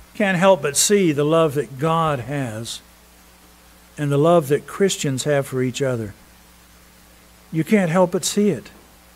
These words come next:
They can't help but see how you love them.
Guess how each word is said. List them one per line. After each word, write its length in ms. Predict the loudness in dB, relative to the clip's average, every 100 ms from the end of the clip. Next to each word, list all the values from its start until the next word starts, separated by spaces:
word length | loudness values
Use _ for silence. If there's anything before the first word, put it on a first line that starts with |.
| _ _ _ _ _ -20 -4 4
They 120 | 6
can't 300 | 6 4 4
help 300 | 4 4 4
but 120 | 2
see 480 | 4 4 4 2 -2 -12 -20 -20 -20 -20 -20 -20 -20 -20 _ -20 -20 -20 -20 _ -20 -20 -10 0
how 120 | 2
you 180 | 4 4
love 300 | 4 4 4
them. 380 | 2 2 -4